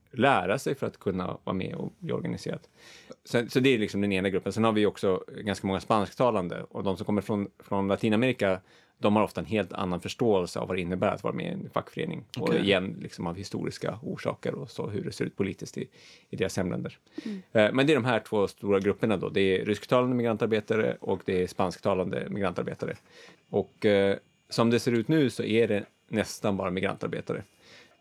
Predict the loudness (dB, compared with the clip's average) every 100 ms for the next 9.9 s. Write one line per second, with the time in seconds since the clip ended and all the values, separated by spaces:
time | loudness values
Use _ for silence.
0 | -20 -8 2 4 4 2 0 0 2 2
1 | 0 -2 -6 -14 -2 0 2 2 4 2
2 | 2 -2 0 -2 -2 -4 -2 2 2 2
3 | 0 0 -2 -6 -10 -20 -20 -14 0 4
4 | 6 4 4 4 2 0 -10 -6 -2 2
5 | 0 -2 -10 _ -10 -8 -8 -12 _ -16
6 | -2 2 2 0 -4 -2 0 2 0 -2
7 | -4 -4 -4 -2 -2 -2 -2 -2 0 -2
8 | -6 -8 -6 -2 -2 -2 -2 2 4 4
9 | 2 -4 -4 0 -2 -2 0 0 0